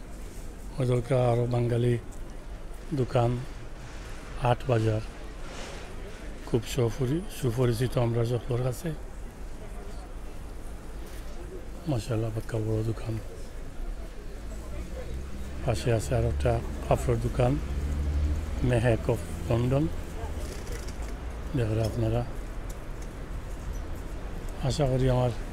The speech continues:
চ্যানেলটা আপনাদের কাছে ভালো লাগবে। কোনো কমেন্ট থাকলে প্লিজ কমেন্ট রাখ-, রাখবা, আমি আপনার উত্তর দিব।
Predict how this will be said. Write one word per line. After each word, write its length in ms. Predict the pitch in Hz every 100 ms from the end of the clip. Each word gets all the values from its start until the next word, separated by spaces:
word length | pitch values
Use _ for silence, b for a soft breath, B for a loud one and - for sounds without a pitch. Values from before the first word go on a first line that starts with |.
| - - - - - - - - -
চ্যানেলটা 480 | - 123 123 113 127
আপনাদের 340 | 123 123 123
কাছে 200 | 120 120
ভালো 220 | 120 120
লাগবে। 400 | 120 120 120 143 175 - - - - - - - - - -
কোনো 160 | 135 123 -
কমেন্ট 300 | 131 135 127
থাকলে 360 | 131 117 123 143 - - - - - - - - - -
প্লিজ 280 | 131 120 113 -
কমেন্ট 300 | 127 120 120 113 - - - - - - -
রাখ-, 560 | 120 107 - - - 127
রাখবা, 380 | 113 127 139 156 - - - - - - -
আমি 220 | 117 113
আপনার 420 | 113 - 113 113
উত্তর 300 | 113 117 120
দিব। 320 | 113 113 123